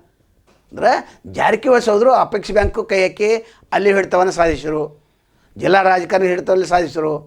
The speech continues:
ಡಿ ಸಿ ಸಿ ಬ್ಯಾಂಕ್ದಲ್ಲಿ ಹಿಡಿತವನ್ನು ಸಾಧಿಸಿರು. ಈಗ ಟಾರ್ಗೆಟ್ ಇರೋದು ಲಕ್ಷ್ಮಣ ಸವದಿ. ನಂತರ ಅಣ್ಣಾ ಸಾಹೇಬ್ ಜೊಲ್ಲೆ ಸಂಪೂರ್ಣವಾಗಿ ಮುಗಿಸ್ತಾರೆ. ಲಕ್ಷ್ಮೀ ಹೆಬ್ಬಾಳ್ಕರ್ ಅವರು ಉಡಿಯಲ್ಲೇನೇ ಇದ್ದಾರೆ,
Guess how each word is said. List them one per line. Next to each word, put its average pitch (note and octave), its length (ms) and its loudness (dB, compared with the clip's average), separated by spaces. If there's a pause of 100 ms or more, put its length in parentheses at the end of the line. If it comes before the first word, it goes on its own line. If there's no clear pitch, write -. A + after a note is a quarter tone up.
(400)
ಡಿ D3+ 140 0
ಸಿ E3 140 2
ಸಿ F#3+ 80 2
ಬ್ಯಾಂಕ್ದಲ್ಲಿ F#3 380 0
ಹಿಡಿತವನ್ನು F3+ 340 0
ಸಾಧಿಸಿರು. E3 460 0 (580)
ಈಗ E3 160 -2
ಟಾರ್ಗೆಟ್ E3+ 400 0
ಇರೋದು F3+ 300 2 (640)
ಲಕ್ಷ್ಮಣ F#3+ 300 0
ಸವದಿ. F3+ 360 2 (1120)
ನಂತರ E3+ 260 2 (680)
ಅಣ್ಣಾ F#3 200 2
ಸಾಹೇಬ್ F#3 260 0
ಜೊಲ್ಲೆ F#3+ 260 2 (540)
ಸಂಪೂರ್ಣವಾಗಿ F#3 640 0
ಮುಗಿಸ್ತಾರೆ. F3+ 480 0 (720)
ಲಕ್ಷ್ಮೀ F#3 300 -2
ಹೆಬ್ಬಾಳ್ಕರ್ F#3 480 2 (340)
ಅವರು G3 300 2
ಉಡಿಯಲ್ಲೇನೇ G#3+ 480 2
ಇದ್ದಾರೆ, F3+ 300 0